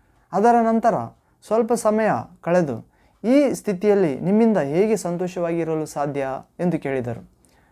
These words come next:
ಕೂಡಲೇ ನಾನು ದೇವರ ಸೇವೆ ಕೇಳ್ತಿದ್ದೆ ಅಂದ್ರೆ, ಪವಿತ್ರ ಗ್ರಂಥ ಮತ್ತಾಯ ಸುವಾರ್ತೆ ಐದನೇ ಅಧ್ಯಾಯ ಹನ್ನೊಂದನೇ ವಾಕ್ಯ, ಹನ್ನೆರಡನೇ ವಾಕ್ಯದಲ್ಲಿ ಬರೆಯಲ್ಪಟ್ಟಿದೆ. ಪ್ರಿಯರೇ,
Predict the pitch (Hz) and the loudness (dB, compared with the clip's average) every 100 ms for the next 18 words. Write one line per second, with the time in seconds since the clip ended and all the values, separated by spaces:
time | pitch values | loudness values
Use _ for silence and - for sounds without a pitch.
0 | _ _ - 240 233 180 113 - _ - | _ _ 0 4 4 2 0 -6 _ -20
1 | - _ 151 147 156 156 120 135 151 160 | -20 _ -8 -6 -2 -2 -4 -6 0 0
2 | 147 156 147 147 135 127 117 107 - _ | 0 -4 -4 -6 -4 -8 -8 -12 -20 _
3 | _ _ - _ _ _ _ - 170 170 | _ _ -20 _ _ _ _ -2 -2 0
4 | 160 170 165 135 - 139 151 196 190 190 | 0 0 -2 -4 -6 -8 -2 0 2 2
5 | 190 180 165 170 185 175 156 160 117 110 | 2 2 0 0 0 0 -2 -4 -4 -10
6 | _ _ _ _ _ _ 147 175 202 196 | _ _ _ _ _ _ -4 0 2 0
7 | 190 160 151 - 147 135 151 156 151 143 | 0 -2 -6 -8 -8 -4 -4 -4 -4 -6
8 | 139 139 131 135 131 123 117 110 - - | -6 -6 -6 -6 -6 -10 -10 -12 -14 -18
9 | 113 | -18